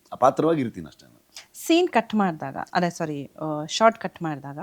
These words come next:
Speaker 2: ಹೊರಗಡೆ ಬಂದು ಯಾವತ್ತಾರು ಒಂದು ಸರಿ ಆ ಪಾತ್ರಕ್ಕೆ ನೀವು ಹಿಂಗ್ ಹೋಗಿ ಹಿಂಗ್ ಬಂದಿದ್ದೀರಾ ಪಾತ್ರದೊಳಗೆ?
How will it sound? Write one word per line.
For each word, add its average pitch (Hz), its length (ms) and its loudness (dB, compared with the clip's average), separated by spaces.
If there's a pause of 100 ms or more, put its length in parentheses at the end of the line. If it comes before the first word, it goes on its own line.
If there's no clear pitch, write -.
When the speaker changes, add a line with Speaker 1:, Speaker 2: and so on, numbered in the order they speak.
(380)
Speaker 2:
ಹೊರಗಡೆ 240 420 8
ಬಂದು 180 440 -2
ಯಾವತ್ತಾರು 277 500 8
ಒಂದು 240 240 2
ಸರಿ 190 340 -4 (220)
ಆ 247 60 10
ಪಾತ್ರಕ್ಕೆ 285 520 6
ನೀವು 220 260 -4 (180)
ಹಿಂಗ್ 277 200 10
ಹೋಗಿ 320 240 8
ಹಿಂಗ್ 196 160 0
ಬಂದಿದ್ದೀರಾ 151 440 -6 (880)
ಪಾತ್ರದೊಳಗೆ? 165 720 0